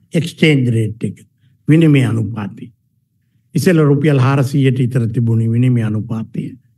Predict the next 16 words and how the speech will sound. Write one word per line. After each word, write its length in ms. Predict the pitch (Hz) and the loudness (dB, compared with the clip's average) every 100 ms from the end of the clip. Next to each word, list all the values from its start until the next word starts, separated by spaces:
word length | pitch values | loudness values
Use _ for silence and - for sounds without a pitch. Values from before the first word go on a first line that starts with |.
| _ _ _ - | _ _ _ -2
දැන් 240 | 180 196 | 0 0
තුන්සීයට 560 | 185 175 151 160 151 139 | 0 0 0 0 2 2
වඩා 300 | 135 143 196 | 2 0 -2
පල්ලෙහාට 500 | 196 170 156 139 143 | 0 2 2 2 0
ඇවිල්ලා 420 | 185 147 123 107 | 0 0 0 -2
තියෙනවා. 320 | - - - - _ _ _ _ _ _ _ _ | -6 -10 -10 -14 _ _ _ _ _ _ _ _
එතකොට 560 | 151 170 220 - - - | 0 0 0 -2 -6 -2
තෙල් 160 | 185 185 | 0 2
මිල 160 | 175 170 | 2 2
අඩු 260 | 208 165 139 | 0 0 2
වෙනවා, 280 | 104 101 101 - _ - | 0 -2 -6 -10 _ 0
ගෑස් 260 | 156 165 143 | 2 2 2
මිල 200 | 143 175 | 0 0
අඩු 240 | 208 147 127 | 0 0 0
වෙනවා, 280 | 104 104 113 - _ _ | -2 -4 -8 -12 _ _
බෙහෙත් 260 | 156 165 | 2 2